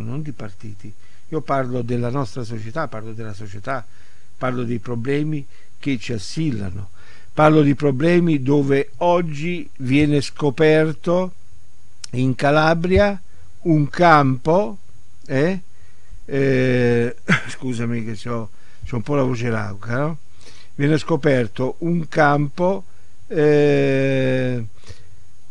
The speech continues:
che, eh, che, che come a Trapani, eh,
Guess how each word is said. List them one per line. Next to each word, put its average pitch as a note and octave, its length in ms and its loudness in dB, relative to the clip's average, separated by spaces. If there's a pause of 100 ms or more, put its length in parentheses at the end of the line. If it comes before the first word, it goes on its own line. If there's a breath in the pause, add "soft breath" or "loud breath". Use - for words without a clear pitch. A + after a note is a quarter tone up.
(100)
che, - 100 0
eh, C3 1200 4 (200)
che, C3 600 2 (440)
che D3+ 160 -2 (120)
come E3 380 4
a C3 100 2
Trapani, C#3+ 840 -2 (320 soft breath)
eh, C3+ 640 2